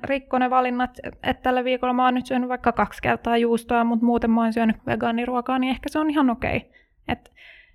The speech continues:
yrittää just luopua siitä, että ei tarvi vaatia iteltään täydellisyyttä, eikä muut voi vaatia sulta täydellisyyttä.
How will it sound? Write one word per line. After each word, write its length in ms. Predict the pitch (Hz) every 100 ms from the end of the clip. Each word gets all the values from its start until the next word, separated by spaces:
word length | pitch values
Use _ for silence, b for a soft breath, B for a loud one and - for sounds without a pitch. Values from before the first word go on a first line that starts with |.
| b
yrittää 440 | 254 247 - 269 285
just 200 | 302 302
luopua 320 | 262 240 226
siitä, 340 | 233 226 220
että 160 | 220 262
ei 120 | 262
tarvi 320 | 254 226 220
vaatia 360 | 220 - - -
iteltään 520 | 226 - - - 90
täydellisyyttä, 840 | 240 90 262 254 254 269 262 - 262
eikä 220 | 247 254
muut 260 | 254 254 262
voi 200 | 262 247
vaatia 340 | 247 247 254
sulta 320 | - 254 240
täydellisyyttä. 880 | 240 240 240 240 240 240 240 -